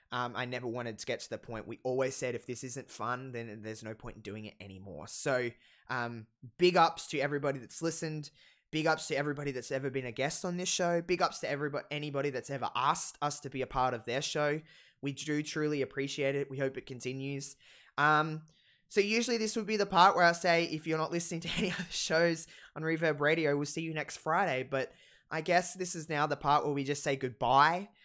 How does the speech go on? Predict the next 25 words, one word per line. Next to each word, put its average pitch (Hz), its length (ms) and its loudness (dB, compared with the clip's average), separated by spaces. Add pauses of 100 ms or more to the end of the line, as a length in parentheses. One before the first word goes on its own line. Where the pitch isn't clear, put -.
(280)
Um, 120 200 -8
this 143 200 -4
feed 156 280 -4
will 147 120 -8
stay 143 280 0
up 143 240 0
so 151 100 -8
you 135 60 -4
can 139 140 -8
listen 139 280 -8
to 143 120 -8
all 143 120 -4
the 143 120 -2
old 131 160 0
episodes. 160 500 -4
It'll 127 140 -10
be, 135 240 -4
of 127 260 -6
course, 139 300 -6
available 131 420 -4
on 101 160 -8
all 131 80 -8
my 127 160 -8
YouTube 135 460 -8
stuff. 123 440 -4